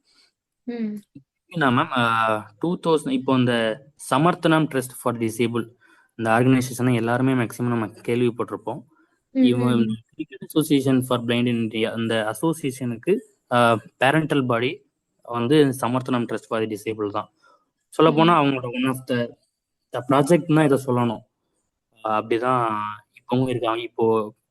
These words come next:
Speaker 2: பிளைண்ட், இந்தியன் பிளைண்ட் கிரிக்கெட் டீமுக்கு மெயின் ஸ்பான்சர் இந்த சமர்த்தனம் ட்ரஸ்ட் தான். இப்போ இந்தியன் டீம் செலக்ஷன் வரும்போது அந்த ஒவ்வொரு வருஷமும், ஆ, நாகேஷ் டிராஃபி, இவர் யாருன்னா அந்த one of the founder in சமர்த்தனம் Trust for the Disabled.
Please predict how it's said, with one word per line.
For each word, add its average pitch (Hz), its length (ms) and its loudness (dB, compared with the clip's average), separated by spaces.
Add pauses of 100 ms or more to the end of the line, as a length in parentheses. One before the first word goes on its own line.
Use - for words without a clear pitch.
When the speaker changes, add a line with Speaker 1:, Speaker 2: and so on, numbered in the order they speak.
(340)
Speaker 2:
பிளைண்ட், 151 300 4
இந்தியன் 139 360 2
பிளைண்ட் 135 180 0
கிரிக்கெட் 131 300 -12
டீமுக்கு 123 340 -2 (400)
மெயின் 135 260 4
ஸ்பான்சர் 127 520 -2
இந்த 139 140 2
சமர்த்தனம் 117 460 -4
ட்ரஸ்ட் 104 300 -6
தான். 101 160 -6 (1160)
இப்போ 160 260 6
இந்தியன் 190 240 8
டீம் 180 160 6
செலக்ஷன் 165 400 2
வரும்போது 139 340 4
அந்த 156 180 4
ஒவ்வொரு 156 320 4
வருஷமும், 151 640 -2
ஆ, 120 200 -2
நாகேஷ் 135 380 0
டிராஃபி, 117 360 -6 (420)
இவர் 139 140 2
யாருன்னா 135 580 2
அந்த 117 400 -2
one 120 160 -2
of 123 120 -2 (100)
the 117 120 -2 (360)
founder 139 300 0
in 123 200 -4 (160)
சமர்த்தனம் 127 520 -4
Trust 120 220 -6
for 117 100 -4
the 113 60 -2
Disabled. 110 480 -6